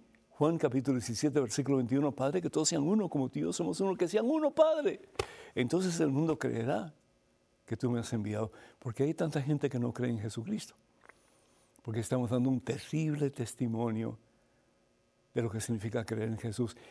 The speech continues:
¿Y qué significa creer en Jesús? Vivir como Jesús nos pide. ¿Y cómo nos pide Jesús?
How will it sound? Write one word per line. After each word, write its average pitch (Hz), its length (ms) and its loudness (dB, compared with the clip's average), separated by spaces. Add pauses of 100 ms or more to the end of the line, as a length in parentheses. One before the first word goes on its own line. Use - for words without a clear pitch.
(120)
¿Y - 100 -2
qué 156 120 0
significa 160 440 -2
creer 135 180 2
en 135 100 -2
Jesús? 160 420 -2 (1160)
Vivir 117 280 0
como 127 200 0
Jesús 117 320 -2
nos 117 160 -6
pide. 123 280 0
¿Y 131 60 -4
cómo 135 220 2
nos 135 100 -4
pide 131 180 0
Jesús? 127 380 -4